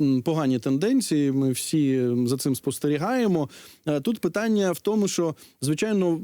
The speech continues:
варто відділяти слова від дій, хоча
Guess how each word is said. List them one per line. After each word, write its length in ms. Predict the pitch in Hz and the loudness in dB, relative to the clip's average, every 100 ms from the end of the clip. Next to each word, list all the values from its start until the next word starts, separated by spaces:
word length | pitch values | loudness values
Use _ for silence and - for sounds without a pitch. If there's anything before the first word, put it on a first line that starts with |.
| 185 | -2
варто 360 | 156 208 - | 0 0 0
відділяти 540 | 156 151 143 160 170 156 | 0 0 0 0 0 -2
слова 360 | - 156 151 | 0 0 0
від 240 | 143 139 135 | 0 -2 -2
дій, 300 | 185 277 262 - | 2 2 0 -4
хоча 680 | - 175 - - 214 277 | -2 -2 0 -2 0 -2